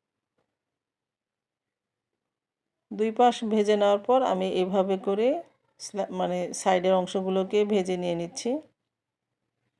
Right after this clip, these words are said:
তো আমার সব কিছু ভালো মতো ভেজে নেওয়া হয়ে গিয়েছে। এখন আমি পাউরুটি স্লাইসগুলোকে ভেজে নিয়ে এখন আমি এগুলোকে প্যান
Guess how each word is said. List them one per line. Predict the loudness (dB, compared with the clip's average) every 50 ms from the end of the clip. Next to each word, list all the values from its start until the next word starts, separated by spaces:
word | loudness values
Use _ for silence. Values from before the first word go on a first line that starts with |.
| _ _ _ _ _ _ _ _ _ _ _ _ _ _ _ 4
তো | 6 6 6
আমার | 6 6 6 4 4 2
সব | 0 -2 0 -4
কিছু | -8 -8 -2 2 2 4 4 4 2 0 0 0
ভালো | 2 2 4 4
মতো | 2 0 0 -2 0 2 2
ভেজে | 2 2 2 2 2
নেওয়া | 2 2 2 2
হয়ে | 2 0 0 0 -2 -4
গিয়েছে। | -4 -2 -2 -2 -4 -4 -2 -2 0 0 0
এখন | -2 -2 -2 -2 -2 -2
আমি | -2 -2 -2 -4 -4 -6 -10 _ _ _ _ _ _ _ _ _ _ _ _ _ _ _ _ _ _ _
পাউরুটি | 2 4 4 4 2 0 -2 -4 -4 -2 -2
স্লাইসগুলোকে | 0 0 0 0 0 0 -2 -2 0 0 -2 -2 0
ভেজে | -2 -2 -2 -2 -4 -2
নিয়ে | -2 0 0 0 0 -2
এখন | -2 -2 -2 -2 -2
আমি | -2 -2 -4 -4 -6 -6
এগুলোকে | -6 -4 -6 -6 -6 -4 -4 -4 -4 -4 -8 _ _
প্যান | -4 -4 -4